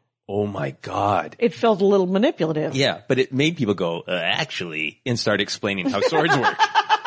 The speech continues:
Speaker 2: Well, what
Speaker 1: So
Speaker 2: I
Speaker 1: I feel
Speaker 2: th-
Speaker 1: like it missed the beat.
Speaker 2: Did you see
Speaker 1: It missed the
Speaker 2: Colbert
Speaker 1: mark.
Speaker 2: last night?
Speaker 1: Yes.
Speaker 2: 'Cause he did explain how that would work, as if,
Speaker 1: <laughs>
Speaker 2: if the plasma beam was connected on, at, at the, at the, at the, at the cross po-,
Speaker 1: Yeah.
Speaker 2: point,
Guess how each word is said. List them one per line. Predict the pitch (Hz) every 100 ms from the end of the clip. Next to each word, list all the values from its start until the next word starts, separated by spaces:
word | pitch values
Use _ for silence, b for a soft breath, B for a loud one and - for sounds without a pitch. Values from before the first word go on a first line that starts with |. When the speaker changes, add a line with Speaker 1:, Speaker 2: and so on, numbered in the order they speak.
| 427 - _ B B B -
Speaker 2:
Well, | 285 254 220 -
what | 247 262
Speaker 1:
So | 190
Speaker 2:
I |
Speaker 1:
I | 139
feel | 151
Speaker 2:
th- | 143
Speaker 1:
like | 135
it | 123
missed | 120 110 -
the | 107
beat. | 90
Speaker 2:
Did | 240
you | 254
see | - 254
Speaker 1:
It |
missed | 220 214
the | 185
Speaker 2:
Colbert | 190
Speaker 1:
mark. | 208 - 294
Speaker 2:
last | 262 269 269
night? | 254
Speaker 1:
Yes. | - - - -
Speaker 2:
'Cause | - 269
he | 254
did | 220 240
explain | 202 - - 262 240 180
how | 185 180 180
that | 180
would | 175 175
work, | 208 196 208
as | 202
if, | 190 - -
Speaker 1:
<laughs> | -
Speaker 2:
if | 226 -
the |
plasma | 240 277 247 240 226
beam | 226 202
was | 202
connected | - 220 208 - 185
on, | 170 165
at, | 185 180
at | 180 175
the, | 175 - -
at | 180
the, | 185 175 -
at | 170
the, | 175 143
at | 175
the | 165
cross | - 269 269 -
po-, | - - _ -
Speaker 1:
Yeah. | 143
Speaker 2:
point, | 180 160 160